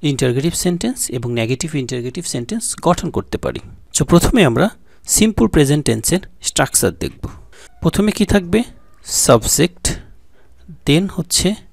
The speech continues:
ভার্ব, এর সাথে আমরা অনেক সময় এস or ইএস যুক্ত করব, প্লাস হলো অবজেক্ট or এক্সটেনশন। So উদাহরণটা আমরা যেটা দিয়েছি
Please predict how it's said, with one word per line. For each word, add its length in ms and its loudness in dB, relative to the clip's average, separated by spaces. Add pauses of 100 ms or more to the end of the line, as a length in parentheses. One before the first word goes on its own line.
(300)
ভার্ব, 420 6 (1040)
এর 160 4
সাথে 380 2
আমরা 320 0 (280)
অনেক 220 -2
সময় 300 -2
এস 680 2 (340)
or 240 6 (840)
ইএস 420 2
যুক্ত 300 -4
করব, 420 -2 (400)
প্লাস 320 6
হলো 300 -2 (380)
অবজেক্ট 600 0 (220)
or 280 8 (340)
এক্সটেনশন। 600 -4 (320)
So 160 6
উদাহরণটা 460 8 (380)
আমরা 240 6
যেটা 220 4
দিয়েছি 520 2